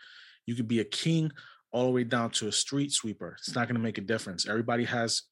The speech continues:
those skeletons. Everybody has secrets. Everybody has things buried that <laughs> they, they wanna keep buried.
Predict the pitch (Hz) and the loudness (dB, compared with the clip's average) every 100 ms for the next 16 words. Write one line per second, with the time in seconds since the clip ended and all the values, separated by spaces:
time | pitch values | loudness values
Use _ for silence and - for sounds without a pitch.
0 | _ _ _ _ - - - - _ 120 | _ _ _ _ -20 -20 -20 -20 _ 0
1 | 107 - 120 117 - 120 107 107 113 117 | 0 2 2 2 2 2 2 0 0 0
2 | 117 117 113 - 117 101 113 104 - 104 | -2 0 0 0 0 -2 0 2 0 0
3 | 104 110 107 110 - 120 110 98 113 113 | -2 -2 -2 -2 -4 -4 -4 -2 0 2
4 | 110 104 104 - - 123 120 113 107 - | 2 -2 -2 -2 0 0 2 0 -2 -2
5 | 110 107 110 107 | -2 0 0 0